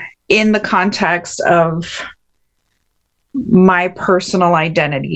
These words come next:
even though it wasn't, it wasn't the same as hers, but, uh, growing up in Texas, uh, the voice that she gave to kind of the mixedness, the duality, the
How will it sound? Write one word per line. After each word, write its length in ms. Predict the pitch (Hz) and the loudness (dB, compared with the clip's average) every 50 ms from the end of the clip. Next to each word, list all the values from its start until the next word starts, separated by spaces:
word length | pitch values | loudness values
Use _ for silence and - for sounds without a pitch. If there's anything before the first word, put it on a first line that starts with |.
| 123 87 101 170 | -2 0 2 2
even 160 | 175 175 175 | 4 4 4
though 140 | 175 165 165 | 2 2 2
it 60 | 139 | 4
wasn't, 400 | 170 180 170 180 156 117 165 - - - | 2 2 2 0 -4 -4 -4 -8 -8 -4
it 200 | - - 156 - | 0 0 2 2
wasn't 440 | 196 202 196 190 185 180 180 - - _ _ _ _ - - - - - - - - - _ _ _ - | 2 2 2 2 0 0 -2 -4 -8 _ _ _ _ -20 -16 -14 -14 -12 -14 -14 -16 -20 _ _ _ 4
the 160 | 202 208 202 202 | 4 6 4 4
same 400 | - - 233 233 226 220 208 190 | 2 0 0 2 2 0 0 0
as 160 | 175 185 - | -2 -4 -4
hers, 500 | - - 190 180 180 175 175 190 190 - | -2 0 2 2 2 2 0 -2 -2 -2
but, 380 | - 175 160 156 156 151 - - _ _ _ _ _ _ _ _ _ - 190 | -2 0 0 0 0 -2 -6 -10 _ _ _ _ _ _ _ _ _ -4 -2
uh, 340 | 185 180 160 139 - - - - - - 185 | -2 0 -2 -2 -4 -8 -10 -12 -8 -6 -2
growing 400 | 190 202 202 196 196 190 190 185 | 2 4 4 4 4 2 0 0
up 180 | 175 175 - | -2 -2 -2
in 140 | 170 165 180 | -2 -2 -2
Texas, 880 | - - 196 175 180 - - 180 147 156 170 - - - - - - - - - - - - _ _ - | -2 -2 -2 -2 -2 -2 -2 0 0 0 0 -2 -2 -4 -2 -2 -2 -2 -4 -6 -12 -16 -20 _ _ -4
uh, 240 | 180 170 151 147 156 | -2 -2 -2 -2 0
the 160 | 170 185 175 | 0 0 2
voice 460 | 175 180 185 180 175 180 180 - - | 2 4 4 4 4 2 0 -2 -2
that 180 | 180 139 - - | -4 -2 -2 -2
she 180 | - - 170 | -2 -2 -2
gave 400 | 160 156 156 151 156 156 151 160 | 0 0 2 2 2 0 -2 -2
to 680 | - - - - 156 151 151 143 139 139 147 156 - - - - - - - - - - _ _ _ _ _ _ _ _ _ _ - | -4 -2 0 0 0 2 2 2 4 4 2 2 0 -4 -16 -20 -20 -20 -20 -20 -20 -20 _ _ _ _ _ _ _ _ _ _ -4
kind 280 | - 180 185 175 175 175 | -2 0 0 0 0 0
of 140 | 170 165 | 0 2
the 80 | 175 170 | 2 2
mixedness, 800 | 170 170 180 185 - - - - 214 214 220 220 - - - - | 4 2 2 0 -2 -4 0 2 2 2 2 0 -2 -6 -4 0
the 100 | 185 180 | 0 2
duality, 840 | 165 175 175 165 165 151 156 175 180 180 185 196 190 202 214 226 226 | 4 4 4 4 4 2 0 0 0 0 2 0 0 2 2 2 2
the 600 | 190 170 143 131 131 139 131 127 123 117 - - | 2 2 2 2 2 0 0 2 2 0 0 -2